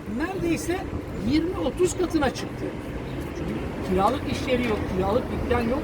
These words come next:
Olanlar da ateş pahası esnafın o kirayı verip burada para kazanması değil. Bundan kaynaklı anladığım kadarıyla esnafın büyük bir sıkıntısı var. Biz şimdi yetkililerden şunu istiyoruz. Bir,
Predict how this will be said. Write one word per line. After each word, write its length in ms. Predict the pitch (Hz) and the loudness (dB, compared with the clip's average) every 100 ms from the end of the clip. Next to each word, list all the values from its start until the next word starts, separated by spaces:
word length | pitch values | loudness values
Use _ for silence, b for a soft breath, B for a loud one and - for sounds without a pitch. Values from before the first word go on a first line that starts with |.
| - | 2
Olanlar 460 | 208 233 240 277 262 | 2 2 2 2 2
da 40 | |
ateş 320 | 311 - 269 - 214 | 0 0 -2 0 0
pahası 320 | 202 - 339 - - - - | 0 0 2 2 0 -4 -2
esnafın 380 | - 262 - 294 | 0 0 2 2
o 140 | - | 2
kirayı 340 | 247 233 233 | 2 2 2
verip 120 | 247 - - | 2 0 0
burada 220 | - 247 | 2 2
para 200 | - 302 | 2 0
kazanması 520 | 392 240 208 190 - - - - - - - | 2 2 2 2 -2 -2 0 0 0 -2 0
değil. 200 | 294 - - - - - 190 | -2 -2 -2 0 0 0 0
Bundan 260 | 254 294 359 | 2 4 4
kaynaklı 400 | 285 262 - - - 196 | 4 2 2 0 2 2
anladığım 440 | 196 - - - - - - - | 2 2 2 2 2 2 2 4
kadarıyla 80 | - - - - - - | 4 4 4 4 6 6
esnafın 320 | - - - - | 6 4 2 2
büyük 240 | - - | 2 2
bir 220 | - 190 | 2 2
sıkıntısı 600 | - 208 196 - - 180 | 2 2 0 0 0 2
var. 100 | 247 302 - - - - - | 2 2 0 -2 -4 -2 6
Biz 180 | 311 - - | 6 6 0
şimdi 300 | 311 254 254 - | 0 0 0 0
yetkililerden 640 | 247 277 262 240 220 220 311 | 0 0 0 2 4 4 0
şunu 260 | - 247 | 2 4
istiyoruz. 600 | 254 - 202 170 - - - - - - 160 | 4 4 2 0 0 -4 -4 -4 -4 -2 4
Bir, 160 | 294 | 4